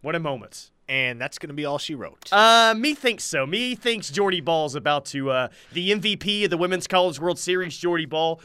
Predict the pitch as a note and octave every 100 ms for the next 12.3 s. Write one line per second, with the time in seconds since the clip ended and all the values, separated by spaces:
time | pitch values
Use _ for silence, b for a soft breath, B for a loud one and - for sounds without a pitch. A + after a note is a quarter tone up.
0 | B - - F3+ D#3+ D3+ C#3+ C#3+ C#3+ C3
1 | A#2+ D3+ B2 G2+ B2 G2 G#2+ F#2 - C3+
2 | A#2+ A#2 A2+ G#2+ B2+ A#2 A#2 F#2+ _ -
3 | - E3+ B2+ - G#3 - A3 G3 F3+ E3+
4 | D3+ D#3+ D3+ D3+ C#3 C3 C3 B2+ B2 A2+
5 | - b b A#2+ A2+ - A#2 F#2 G#2 C3+
6 | G3+ A#3 C4 C4 B3 B3+ G#3+ _ _ _
7 | _ _ _ _ _ _ _ _ F3+ F#3
8 | B3 C4+ G#3 G#3+ G3+ F#3+ F3+ C#3+ D3 D3
9 | E3 D#3+ D3 - D3+ D3+ D3+ D3+ C#3 C#3+
10 | C#3 C#3 C#3 C#3 B2 A2+ G#2 G#2+ - b
11 | b b b _ G3+ C4 B3 - A3 C3
12 | A2 A2